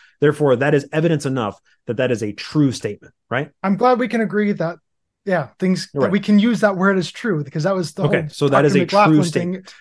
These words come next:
Speaker 2: who said that we should eliminate the words, words like prove and true and correct and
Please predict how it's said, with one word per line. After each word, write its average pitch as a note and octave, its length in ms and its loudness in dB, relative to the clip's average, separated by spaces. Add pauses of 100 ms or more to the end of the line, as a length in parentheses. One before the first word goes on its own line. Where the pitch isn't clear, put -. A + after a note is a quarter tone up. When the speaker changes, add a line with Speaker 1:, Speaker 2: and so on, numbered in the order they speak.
Speaker 2:
who G3 80 -4
said F3 240 0
that F#3+ 200 -2 (100)
we E3+ 120 -8
should D#3+ 260 -8 (120)
eliminate G#3+ 500 0
the G3+ 60 -4
words, F#3 460 -4 (320)
words G3+ 240 -2
like G3+ 180 -2
prove A3+ 380 -4 (380)
and E3+ 240 -4
true G#3+ 520 -6
and D#3+ 120 -10
correct G3 360 -2
and E3 180 -8